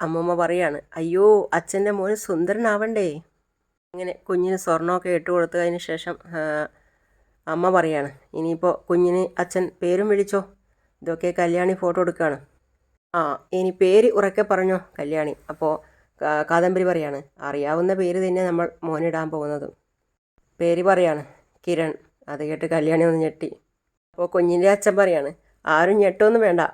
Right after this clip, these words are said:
പെൺകുട്ടിയാണെങ്കിൽ കല്യാണി എന്നും ആൺകുട്ടിയാണെങ്കിൽ കിരൺ എന്നുമാണ് ഞങ്ങൾ ആദ്യമേ തീരുമാനിച്ചത്. ഞങ്ങളിന്ന് നന്നായി ജീവിക്കുന്നുണ്ടെങ്കിൽ അതിൻ്റെ കാരണക്കാരി കല്യാണിയും കിരണും സാറും മാത്രമാണ്. അതുകൊണ്ട് ആദ്യം ജനിക്കുന്ന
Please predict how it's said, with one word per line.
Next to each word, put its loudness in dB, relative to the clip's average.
പെൺകുട്ടിയാണെങ്കിൽ 0
കല്യാണി 0
എന്നും -2
ആൺകുട്ടിയാണെങ്കിൽ -2
കിരൺ 2
എന്നുമാണ് 2
ഞങ്ങൾ -2
ആദ്യമേ 0
തീരുമാനിച്ചത്. -4
ഞങ്ങളിന്ന് 2
നന്നായി 2
ജീവിക്കുന്നുണ്ടെങ്കിൽ -2
അതിൻ്റെ -4
കാരണക്കാരി -6
കല്യാണിയും -4
കിരണും -6
സാറും -8
മാത്രമാണ്. -8
അതുകൊണ്ട് -2
ആദ്യം 4
ജനിക്കുന്ന 2